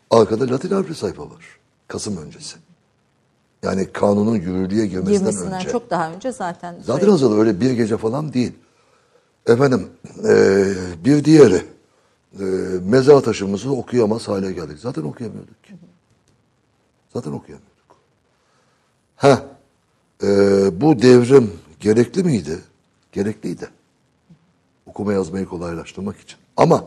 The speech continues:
Speaker 1: iki yazarın birden öğretilmesi gerekiyordu. Benim kararım.
Speaker 2: Belki bu kadar sert ve bu kadar
Speaker 1: Evet,
Speaker 2: yasakçı
Speaker 1: evet,
Speaker 2: olunma-,
Speaker 1: evet.
Speaker 2: olunmamalıydı.
Speaker 1: İki yazarın birden öğretilmesi gerekirdi.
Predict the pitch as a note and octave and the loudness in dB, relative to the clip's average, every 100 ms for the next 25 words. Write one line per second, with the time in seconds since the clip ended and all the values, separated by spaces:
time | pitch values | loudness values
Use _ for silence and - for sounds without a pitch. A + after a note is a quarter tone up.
0 | - _ _ _ _ _ _ - - D3 | -10 _ _ _ _ _ _ -20 -2 0
1 | G#2 F#2+ E2 G#2 F#2 C2+ _ _ _ - | 2 -2 -8 -12 -16 -18 _ _ _ -20
2 | _ - - _ _ _ E3 D#3 C#3+ - | _ -20 -20 _ _ _ -18 -16 -18 -18
3 | B3+ D#4 D#4+ C4+ A3+ - A#3+ A3+ A3+ - | -4 -2 -2 -6 -10 -6 -2 -2 -2 -4
4 | A#3+ A3+ A3+ F#3 F3+ A#3 F#3+ F3+ F#3 E3 | -2 -4 -4 -8 -6 -8 -4 -2 -2 -6
5 | C3+ C3+ C#3 G#3+ A3 - C4 A#3+ G3 F#3+ | 4 6 6 6 2 2 4 4 4 0
6 | D#3 C#3+ A#2+ F3 B2 D#3+ C3+ C3 B2+ A#2 | -2 -4 -4 0 2 2 -4 -6 -8 -12
7 | - A2+ D3+ - D#3 A2+ D#3+ G3 E3 B2 | -16 -12 -6 4 6 6 2 2 2 2
8 | F#2+ F2 - E2 E2 - D#2 - - B1+ | 2 -4 -8 -14 -16 -12 -12 -14 -18 -18